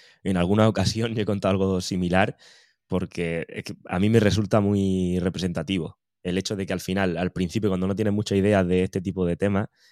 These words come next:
y sobre todo si de forma natural no eres, no, no se te ha dado bien o no eres ese natural,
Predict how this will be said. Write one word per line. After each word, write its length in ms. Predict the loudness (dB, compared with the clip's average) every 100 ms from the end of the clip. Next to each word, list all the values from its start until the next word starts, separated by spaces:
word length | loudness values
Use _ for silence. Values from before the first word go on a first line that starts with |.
| _
y 100 | -8 -6
sobre 180 | -4 -2
todo 160 | -2
si 180 | -2 -6
de 140 | -8
forma 260 | -6 -6 -4
natural 460 | -6 -4 -2 -2 -2
no 340 | -2 -2 -2
eres, 340 | -2 -2 -4 -6
no, 100 | -6
no 120 | -6
se 140 | -6
te 80 | -4
ha 40 |
dado 200 | -2 -2
bien 180 | -2 -4
o 40 | -4
no 100 | -2
eres 220 | -2 -4
ese 100 | -4
natural, 440 | -8 -2 2 2